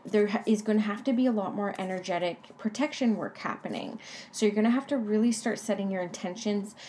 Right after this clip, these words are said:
especially because, you know, kids are going back to school, things are getting back to normal. I feel like people are gonna be surrounded a lot more in groups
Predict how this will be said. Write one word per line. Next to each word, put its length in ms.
especially 480
because, 720
you 100
know, 260
kids 240
are 20
going 160
back 200
to 60
school, 680
things 180
are 60
getting 180
back 180
to 120
normal. 640
I 80
feel 520
like 180
people 240
are 40
gonna 140
be 100
surrounded 920
a 80
lot 260
more 280
in 180
groups 560